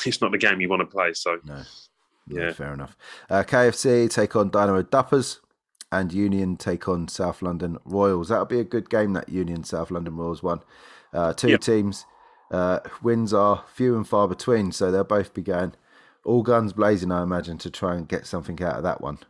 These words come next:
Speaker 2: Uh, look
Speaker 1: Yeah,
Speaker 2: forward
Speaker 1: I
Speaker 2: to
Speaker 1: think
Speaker 2: seeing the
Speaker 1: both,
Speaker 2: result.
Speaker 1: I think both teams will be looking at that as, as, as three points that can, that can be won.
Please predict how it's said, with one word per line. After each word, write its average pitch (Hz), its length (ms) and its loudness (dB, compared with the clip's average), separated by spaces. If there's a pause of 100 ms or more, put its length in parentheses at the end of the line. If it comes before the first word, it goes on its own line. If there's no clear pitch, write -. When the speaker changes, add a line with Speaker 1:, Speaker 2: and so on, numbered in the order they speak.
(120)
Speaker 2:
Uh, 80 140 -8
look 87 200 -6
Speaker 1:
Yeah, 160 100 4
Speaker 2:
forward - 20 6
Speaker 1:
I 127 40 2
Speaker 2:
to - 60 -2
Speaker 1:
think 131 120 0
Speaker 2:
seeing - 120 0
the - 40 4
Speaker 1:
both, 87 100 -4
Speaker 2:
result. 85 320 -6 (320)
Speaker 1:
I 127 80 0
think 117 180 -2
both 117 240 2
teams 104 240 -4
will 110 80 -6
be 107 100 -4
looking 107 320 -2
at 101 160 0
that 104 220 0
as, 98 280 -4 (140)
as, - 280 -10 (120)
as - 380 -6 (180)
three 104 180 -2
points 95 340 -6
that 85 180 -2
can, 98 320 -6
that 73 160 -2
can 98 100 -12
be 101 100 0
won. 101 280 2